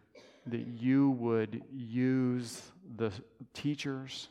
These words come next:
that you would use the workers in the school, the administrators, that you would use all of these things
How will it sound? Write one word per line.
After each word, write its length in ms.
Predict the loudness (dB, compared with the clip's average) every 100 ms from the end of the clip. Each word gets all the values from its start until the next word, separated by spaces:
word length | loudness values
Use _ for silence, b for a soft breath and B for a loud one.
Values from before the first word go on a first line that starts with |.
| -14
that 160 | -12 -6
you 80 | -6
would 160 | -4
use 420 | 0 2 2 0 -4
the 140 | -4
workers 520 | 0 0 0 -2 0
in 160 | 0 -2
the 80 | -4
school, 440 | -6 -2 2 2
the 80 | 4
administrators, 840 | 4 6 6 2 2 2 2 0
that 160 | -2 0
you 80 |
would 140 | 2 4
use 160 | 2
all 280 | 2 4 6
of 120 | 6
these 180 | 4 0
things 400 | 2 2 2 0